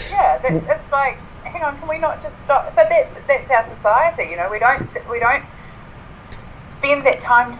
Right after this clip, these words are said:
celebrate. So often when you hear an interview, say, with an All Black captain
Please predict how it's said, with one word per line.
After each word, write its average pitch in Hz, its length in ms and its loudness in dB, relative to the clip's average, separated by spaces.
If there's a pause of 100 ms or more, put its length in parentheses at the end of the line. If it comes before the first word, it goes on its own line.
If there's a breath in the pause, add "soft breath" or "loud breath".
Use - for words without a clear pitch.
(100)
celebrate. 269 680 4 (140)
So - 200 0
often 330 460 6
when 247 160 -12
you 240 160 -10
hear 226 480 0 (180)
an 226 180 2
interview, 220 380 -10 (100)
say, 190 300 4
with 196 180 0
an 208 80 -6
All 240 160 -4
Black - 260 2
captain 165 420 -4